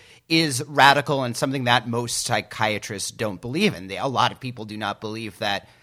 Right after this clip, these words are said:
schizophrenics can benefit in any way from seeing a traditional therapist, and so they're just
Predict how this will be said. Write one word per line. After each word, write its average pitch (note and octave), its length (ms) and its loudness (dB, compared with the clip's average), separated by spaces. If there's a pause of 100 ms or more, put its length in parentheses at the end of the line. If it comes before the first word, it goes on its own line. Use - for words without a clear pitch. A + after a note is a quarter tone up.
(200)
schizophrenics A2+ 760 -8
can A2 300 -8
benefit G#2+ 460 -4
in G#2+ 100 -6
any B2 240 0
way F2+ 200 -8
from G2 180 -12
seeing F#2+ 320 -6
a F2+ 60 -10
traditional F#2 520 -8
therapist, F#2 720 -4
and F#2+ 160 -8
so F#2 160 -6
they're F2+ 160 -6
just F2 280 -10